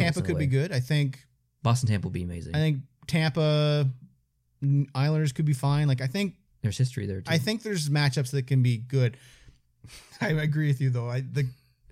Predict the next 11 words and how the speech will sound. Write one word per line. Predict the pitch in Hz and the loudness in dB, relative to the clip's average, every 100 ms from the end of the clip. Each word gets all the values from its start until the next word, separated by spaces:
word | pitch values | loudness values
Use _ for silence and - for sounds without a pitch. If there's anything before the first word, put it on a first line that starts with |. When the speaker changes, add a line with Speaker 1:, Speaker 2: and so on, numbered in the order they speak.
| - - | -20 -6
Speaker 1:
the | 151 | -2
Winnipeg, | 180 208 208 208 190 160 185 _ _ | 0 0 2 2 0 -4 -10 _ _
Montreal | 160 170 156 147 151 160 | 0 2 2 4 6 6
against | 139 147 143 - | 6 6 6 4
whoever, | 147 143 147 160 | 2 4 4 2
Vegas | 139 143 151 147 | 2 4 2 2
or | |
Colorado, | 127 131 117 117 151 151 - - - - - | 2 2 4 4 2 0 -6 -20 -18 -16 0
that's | 139 139 | 2 4
a | 135 | 4
dud. | 127 120 120 | 4 4 4